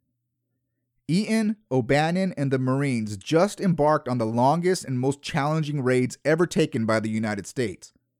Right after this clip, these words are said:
He gave his word and the country's word that they would support Hamet in this mission, and men have died fighting for this cause.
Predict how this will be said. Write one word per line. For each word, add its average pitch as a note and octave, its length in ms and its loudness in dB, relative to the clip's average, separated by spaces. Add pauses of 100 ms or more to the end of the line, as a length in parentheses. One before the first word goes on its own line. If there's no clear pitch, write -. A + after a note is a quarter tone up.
(880)
He D3 140 -4
gave D3+ 280 4
his G3 300 4
word A3 380 -2 (240)
and D3 160 -2
the - 80 0
country's G#3+ 580 -2
word F#2+ 380 -6 (140)
that A#2 160 -8
they D#3 100 0
would F3+ 160 0
support E3 400 -2
Hamet A#2+ 340 0
in A#2 120 -2
this A2 160 -6
mission, A#2 480 -6 (420)
and B2+ 180 0
men E3+ 200 0
have F#3 320 0
died B2+ 420 2
fighting A2+ 300 -2
for G#2+ 160 -8
this G2+ 140 -8
cause. C3 540 -8